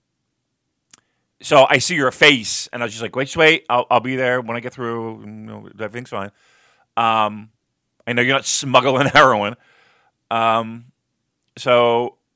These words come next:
yeah, she's like, "She pulled me out of line because I had change. If you knew I had change, why would you pull me? Like, why is that a question? Like, why would that be, like, a,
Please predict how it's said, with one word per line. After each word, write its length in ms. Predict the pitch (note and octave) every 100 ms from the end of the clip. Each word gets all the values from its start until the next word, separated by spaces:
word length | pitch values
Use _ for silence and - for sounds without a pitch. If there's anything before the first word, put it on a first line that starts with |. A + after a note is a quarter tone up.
| _ _ _ _ _ _ _ -
yeah, 180 | F#3 C3
she's 200 | - C3
like, 160 | B2
"She 200 | - -
pulled 200 | G3 A#3 E4+
me 40 |
out 80 | C#4+
of 60 | G3+
line 260 | A#3 C4
because 220 | F#3 F3+
I 80 | F3
had 160 | D#3+ D#3
change. 480 | - B3 A3 A2 D3
If 120 | F3 E3+
you 140 | G#3
knew 200 | G3+ A#3+
I 160 | C#4+ G#3+
had 220 | F3+ E3+
change, 320 | - A3+ G#3
why 180 | D3+ G3+
would 100 | B3
you 80 | A3
pull 180 | - A#3
me? 100 | G3+ - -
Like, 180 | G3 F3
why 200 | F#3+ C4
is 120 | A#3
that 100 | B3+
a 40 |
question? 640 | - - G3+ F#3 - G2+ -
Like, 160 | C#3 C3
why 140 | D3+
would 140 | G3+ G#3
that 160 | F#3+
be, 200 | F3+ F#3
like, 140 | F3 D#3
a, 180 | C#3+